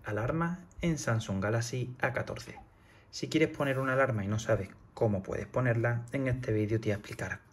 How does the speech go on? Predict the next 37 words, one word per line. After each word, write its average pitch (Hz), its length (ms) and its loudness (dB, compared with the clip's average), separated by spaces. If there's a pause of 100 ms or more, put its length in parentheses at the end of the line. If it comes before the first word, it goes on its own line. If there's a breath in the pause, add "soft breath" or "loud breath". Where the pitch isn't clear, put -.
cómo 107 240 2
puedes 95 180 0
poner 95 220 -6
una 92 160 -4
alarma. 139 440 -2 (360 loud breath)
Es 120 140 2
algo 101 180 4
muy 107 80 2
sencillo 127 400 -2
y - 20 4
lo 127 60 2
voy 107 80 4
a 104 40 2
explicar 104 420 -4
rápido. - 340 -8 (1200 loud breath)
Para 110 160 4
la 101 80 2
gente 110 220 2
que 95 60 -4
esté 110 100 -4
empezando 123 400 0
seguramente 110 580 2
les 107 160 -2
ayude. - 320 -10 (560)
Para 131 180 2
poner 147 220 4
una 156 160 4
alarma 120 300 4
lo 127 100 4
primero 120 340 2
tienes 113 220 0
que - 140 -2
buscar 117 400 -2
la 117 160 2
aplicación 135 680 -4
del 113 160 0
reloj. 95 320 -4